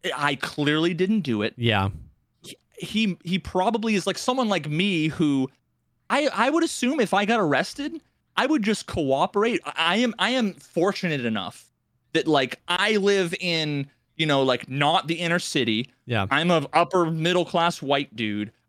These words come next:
Speaker 1: I know that if they fuck up, I get a, a bunch of money in a lawsuit, you know,
Speaker 2: Yeah.
Speaker 1: and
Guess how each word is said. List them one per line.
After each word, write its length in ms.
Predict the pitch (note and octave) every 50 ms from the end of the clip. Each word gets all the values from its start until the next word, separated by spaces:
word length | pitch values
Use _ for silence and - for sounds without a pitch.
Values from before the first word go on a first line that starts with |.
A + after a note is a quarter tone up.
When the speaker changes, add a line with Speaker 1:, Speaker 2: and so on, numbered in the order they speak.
| _ -
Speaker 1:
I 160 | E3+ G3 A3+
know 540 | G#3+ F#3 E3+ E3 D#3+ D3 C3+ B2+ B2 B2 B2+ - _ _ _ -
that 120 | D3+ C#3
if 100 | C#3 - -
they 120 | G#3 A3+ A3+
fuck 320 | - - G3+ F#3+ - -
up, 240 | D#3+ D#3 D#3+ - B2
I 120 | C#3 C#3
get 180 | C#3 C#3+ D3+ D3
a, 160 | C3+ A#2+ A2+ - -
a 100 | C#3+ C#3
bunch 260 | A#2+ C#3+ D3+ D#3+ -
of 60 | F#3 E3
money 240 | E3 D#3+ D#3 D3+ D3+
in 80 | D#3
a 40 | D#3
lawsuit, 640 | C#3+ C3 A#2 A2 A2 - - - A2+ G2+ G#2 G#2+ - _ _ _
you 120 | E3 D#3
know, 160 | C#3 B2 A#2 A#2
Speaker 2:
Yeah. 160 | A#2+ A2+ G#2+
Speaker 1:
and 500 | A2 D3 C#3 C#3 C3 B2+ B2+ B2 A#2+ -